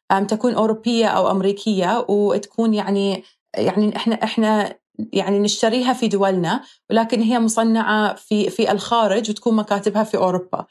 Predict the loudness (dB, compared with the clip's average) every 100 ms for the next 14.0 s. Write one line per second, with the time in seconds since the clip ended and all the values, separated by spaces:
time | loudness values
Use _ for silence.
0 | _ _ _ -4 0 0 0 -2 -2 0
1 | 0 2 2 0 0 -2 -2 0 0 -2
2 | -6 -20 _ _ -2 0 2 0 0 0
3 | 0 0 0 0 0 0 -2 -8 -2 0
4 | 0 0 0 0 -4 -2 0 0 0 0
5 | 0 -2 -4 -4 -2 0 -2 -6 -6 -2
6 | 0 2 0 0 0 0 0 0 -2 -4
7 | -12 _ _ -2 0 0 -2 -2 -2 0
8 | 0 2 0 -4 -14 -4 -2 0 0 -2
9 | -2 -2 -2 -4 -2 0 2 2 2 0
10 | -2 -2 -2 0 0 0 -2 -4 -2 -2
11 | -2 -4 -12 _ _ _ _ _ -2 0
12 | 2 2 4 2 0 0 2 4 2 2
13 | 0 0 2 2 2 2 -2 -6 -16